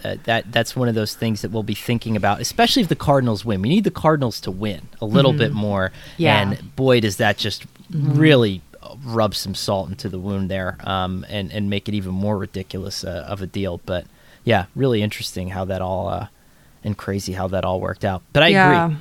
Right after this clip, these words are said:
Speaker 1: I think
Speaker 2: They
Speaker 1: they should take another receiver. Take another one.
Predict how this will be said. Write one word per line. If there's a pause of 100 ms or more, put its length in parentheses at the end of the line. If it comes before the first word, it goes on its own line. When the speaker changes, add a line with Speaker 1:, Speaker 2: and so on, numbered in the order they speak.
(220)
Speaker 1:
I
think
Speaker 2:
They
Speaker 1:
they
should
take
another
receiver.
Take
another
one.